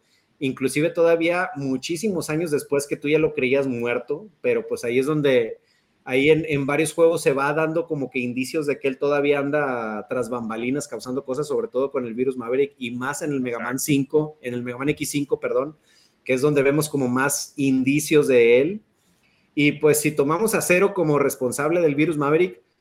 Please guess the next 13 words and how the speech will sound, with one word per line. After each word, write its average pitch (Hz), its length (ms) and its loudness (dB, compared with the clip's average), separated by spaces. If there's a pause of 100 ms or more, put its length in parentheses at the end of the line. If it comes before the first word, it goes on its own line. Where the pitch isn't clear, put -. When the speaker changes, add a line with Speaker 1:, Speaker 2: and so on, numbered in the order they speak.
(340)
Speaker 1:
pues, 123 360 -4
Speaker 2:
Mm. 131 40 -18
Speaker 1:
todavía 165 380 2
si 175 140 -2
lo 151 80 6
llevamos 139 360 2
a 156 40 0
la 131 140 0
saga 147 220 -2
de 160 60 2
Mega 131 200 0
Man 147 160 -2
Zero, 156 420 0